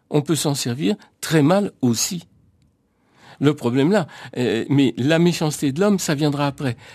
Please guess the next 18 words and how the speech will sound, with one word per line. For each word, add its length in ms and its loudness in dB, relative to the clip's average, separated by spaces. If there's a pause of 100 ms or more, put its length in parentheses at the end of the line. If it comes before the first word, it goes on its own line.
Ça 180 -2
viendra 520 0
après 300 -2
la 100 2
chute. 340 -6 (260)
Il 120 -4
faut 140 -4
d'abord 320 -2
considérer 560 -2
l'homme 240 4 (380)
avant 540 2
la 140 -6
chute 440 -10 (540)
pour 140 -4
pouvoir 320 0
juger 380 -2
des 160 -2
choses. 420 -4